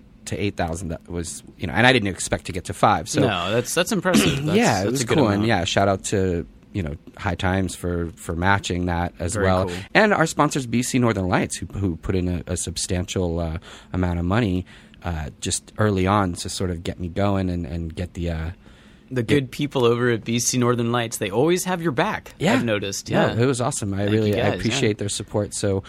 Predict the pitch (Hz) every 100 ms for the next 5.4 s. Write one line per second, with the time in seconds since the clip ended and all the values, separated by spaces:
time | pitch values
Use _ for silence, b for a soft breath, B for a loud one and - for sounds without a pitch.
0 | B B B B 156 123 - 110 - -
1 | - 117 101 101 - 107 98 104 123 120
2 | 107 95 120 139 - 104 98 95 92 92
3 | - 101 - - 101 110 101 98 95 90
4 | 104 104 - 104 104 101 95 95 - 90
5 | 98 92 95